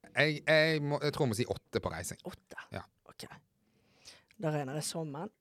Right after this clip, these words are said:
Speaker 2: Elleve <laughs> pluss seks, sytten, tjuesyv, tjuesyv pluss åtte, trettifem.
Speaker 1: Ja.
Speaker 2: Du landet på en trettifem poeng.
Speaker 1: Mm.
Speaker 2: Og det jeg dessverre må si, det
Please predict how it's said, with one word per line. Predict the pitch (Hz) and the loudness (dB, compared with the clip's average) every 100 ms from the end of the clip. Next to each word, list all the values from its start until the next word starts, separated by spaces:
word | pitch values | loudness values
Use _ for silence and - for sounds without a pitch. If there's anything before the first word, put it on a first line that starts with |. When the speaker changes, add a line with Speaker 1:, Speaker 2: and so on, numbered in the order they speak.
| _ _ - | _ _ 2
Speaker 2:
Elleve | 185 220 196 165 170 - _ - | 4 4 2 2 0 -4 _ -14
<laughs> | - - - - 247 - 226 226 - 240 - - - - - - | -12 -12 -6 8 8 8 4 2 -4 -4 -4 -6 -10 -12 -16 -2
pluss | - 208 | 4 6
seks, | - - - 180 - - - - | 4 2 4 2 0 -6 -6 -4
sytten, | - - 185 - - 175 180 - _ _ | -2 0 -2 -4 -4 -4 -4 -10 _ _
tjuesyv, | - - 160 - 190 160 165 175 _ _ _ _ - | -6 0 0 2 2 2 0 -4 _ _ _ _ -8
tjuesyv | - 165 - 175 151 | -2 0 0 -2 -2
pluss | - 165 - - | -4 -4 -4 -10
åtte, | - _ - 156 151 - | -12 _ -4 -2 -4 -10
trettifem. | - 180 151 160 185 208 - | -8 -6 -4 -2 -4 -6 -6
Speaker 1:
Ja. | 92 - _ _ - | -8 -8 _ _ 0
Speaker 2:
Du | 175 | 4
landet | 175 185 208 | 4 4 0
på | - 143 | 0 0
en | 147 143 | 0 -4
trettifem | - - 160 165 - 190 156 | -4 -4 -4 -2 4 4 4
poeng. | - 160 226 233 - - - | 2 2 2 -8 -12 -16 -16
Speaker 1:
Mm. | 98 92 78 87 - - - _ | -12 -12 -12 -20 -20 -20 -20 _
Speaker 2:
Og | 165 175 | -2 4
det | 196 | 4
jeg | 170 | 4
dessverre | 175 180 165 | 2 4 4
må | 156 | 2
si, | - 185 208 | -2 -2 -2
det | 180 165 | 2 2